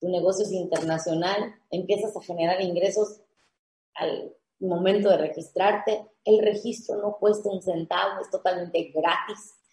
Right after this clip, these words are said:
Simplemente compras uno de los cinco diferentes paquetes que ofrece la compañía. Te entrega D H L en México, en Estados Unidos tienes opciones de entrega. Y en los noventa y dos países donde se encuentra, en todos está regulado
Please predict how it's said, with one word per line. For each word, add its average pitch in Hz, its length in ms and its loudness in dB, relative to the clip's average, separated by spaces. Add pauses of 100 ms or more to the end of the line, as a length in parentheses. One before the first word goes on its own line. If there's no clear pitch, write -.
Simplemente 175 580 0
compras 175 500 0
uno 190 220 4
de 160 80 4
los 143 160 0
cinco 170 320 -4
diferentes 147 500 -6
paquetes 165 440 -8
que - 80 -4
ofrece - 280 -8
la 165 140 -2
compañía. 151 640 -4 (600)
Te 156 80 -2
entrega 180 360 6
D 175 100 8
H 175 200 2
L 160 120 2
en 156 140 0
México, 196 640 -4
en 151 60 -10
Estados 165 380 0
Unidos 165 500 -4
tienes 156 280 -6
opciones 151 460 -2
de 147 160 0
entrega. 143 540 -2 (800)
Y 160 100 -2
en 165 60 2
los 160 140 2
noventa 156 260 0
y 160 60 4
dos 170 140 2
países 175 300 -2
donde 151 220 -2
se 160 100 -8
encuentra, 170 340 -2
en 165 160 -2
todos 180 320 4
está - 140 -6
regulado 156 520 2